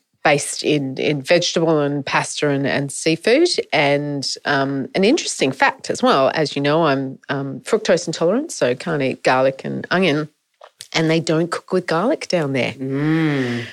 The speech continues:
Speaker 1: And I was just in heaven. So that was what I was really, one of the big things I was worried about before the trip was I,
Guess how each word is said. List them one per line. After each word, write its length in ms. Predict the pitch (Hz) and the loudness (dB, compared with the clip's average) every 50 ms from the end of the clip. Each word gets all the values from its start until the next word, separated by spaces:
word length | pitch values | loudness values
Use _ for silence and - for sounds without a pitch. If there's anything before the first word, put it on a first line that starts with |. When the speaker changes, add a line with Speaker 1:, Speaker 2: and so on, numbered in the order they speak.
| - - _ - | -16 -18 _ -6
Speaker 1:
And 100 | 196 - | -2 -2
I 140 | 185 190 180 | 0 0 0
was 300 | 170 156 - - - - - - | 0 -2 -2 -6 -10 -8 -6 -4
just 280 | - - - - - | -4 -4 -4 -4 -2
in 120 | 170 156 151 | 0 0 0
heaven. 600 | 151 - 202 240 302 - 392 226 175 160 160 156 | 0 2 4 4 4 4 4 4 4 2 0 -2
So 400 | - - 185 170 160 160 160 160 | -2 0 4 4 6 6 6 4
that 200 | 156 196 214 - | 4 4 4 4
was 160 | 262 - - | 2 2 2
what 120 | 208 180 | 0 2
I 60 | 165 143 | 2 2
was 140 | 143 147 | 2 0
really, 220 | 143 143 147 143 139 131 135 _ _ _ | 0 -2 0 0 -2 -4 -8 _ _ _
one 300 | 110 120 - 156 160 151 | -12 -4 0 2 2 4
of 60 | 147 | 2
the 60 | 147 | 2
big 160 | 143 156 139 | 0 -2 -2
things 240 | - - 139 139 - | -2 -2 -2 0 0
I 60 | 139 | -2
was 100 | 127 131 | -2 -2
worried 280 | 143 135 135 185 269 285 | 0 2 4 4 4 6
about 240 | 233 160 127 110 - | 6 4 4 2 0
before 260 | - - - 147 139 | -6 -6 -2 0 2
the 80 | 139 | 2
trip 500 | 135 - - - 254 311 311 - - - | 0 0 0 2 4 4 4 2 0 -6
was 420 | - 156 156 147 151 147 - - - | 0 2 4 4 4 2 0 -2 0
I, 260 | - 143 151 135 135 | 0 2 2 0 -2